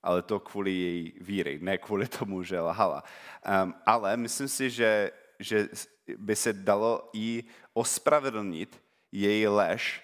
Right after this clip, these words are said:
na základě toho, že ona se v moment, eh, když, eh, na střeše, myslím, měla dva muže z Izraele a ve dveřích měla několik mužů z, z Jericha.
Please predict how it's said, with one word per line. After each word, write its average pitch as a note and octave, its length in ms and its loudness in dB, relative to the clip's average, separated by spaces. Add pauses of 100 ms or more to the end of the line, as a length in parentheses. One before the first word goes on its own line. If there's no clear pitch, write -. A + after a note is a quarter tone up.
(140)
na G2+ 80 -4
základě A2+ 500 2
toho, G2+ 320 0
že G#2 160 -2
ona G#2+ 300 0
se G#2+ 280 0
v G2+ 200 -10
moment, G#2+ 560 0 (320)
eh, F#2+ 280 4
když, - 580 -4 (280)
eh, - 60 -12 (420)
na G2 180 2
střeše, G#2 580 -2
myslím, A2+ 480 -6
měla G2 340 4
dva G2 500 2 (120)
muže G2+ 340 -2
z F#2+ 80 -6
Izraele F#2 680 2 (400)
a F2 320 2
ve G#2+ 160 2
dveřích A#2+ 460 0
měla G2 440 4
několik G2 440 -4
mužů F#2+ 540 -4 (440)
z, F#2 180 -10 (100)
z F#2 240 -8
Jericha. A2 380 4